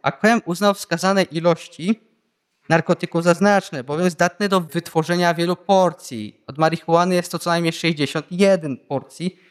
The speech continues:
do dwustu sześć porcji. Metamfetamina siedem tysięcy trzysta osiemdziesiąt osiem porcji, siedemdziesiąt trzy porcji haszysz. Nie ulega wątpliwości, że judykatura Sądu Najwyższego stanowi do sądów powszechnych wskazówkę, w jaki sposób, e,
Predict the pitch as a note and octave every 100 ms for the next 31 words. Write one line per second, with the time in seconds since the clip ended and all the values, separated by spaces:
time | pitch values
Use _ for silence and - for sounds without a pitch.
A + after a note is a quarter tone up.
0 | _ - C#3+ C#3+ D3 - E3+ A3+ G3 -
1 | - C#3 B2 - - A#2+ - _ - D#3
2 | F3+ D3+ E3+ E3 D3+ D#3+ E3 E3+ - D#3
3 | E3 - E3 D3+ F3 - D#3 D3+ D3+ E3+
4 | G3+ G3+ D#3 - - C3 - B2+ - A#2+
5 | - A#2+ - _ _ - C#3 C#3 E3 -
6 | D#3 - C#3+ C#3+ F#3 F3+ _ _ - G3+
7 | F#3 C#3 - - _ _ _ G#3 A3 A#3+
8 | D#4 G#3 E3+ E3+ - _ D#3 D3+ G3 G#3
9 | - - C3 C3+ _ _ - D#3 E3+ E3
10 | E3 - A3 G3 - G3 G#3 F#3 D#3 D3+
11 | - C#3+ A#2+ A#2+ C#3+ - _ - - C3
12 | G3+ A3+ F3 - G#3+ G#3+ E3+ - D#3 C#3
13 | F3 - - F3 E3 C3+ - C#3 E3 A3
14 | _ _ _ - D#3+ A#3 A3 - - G3+
15 | - A#3+ -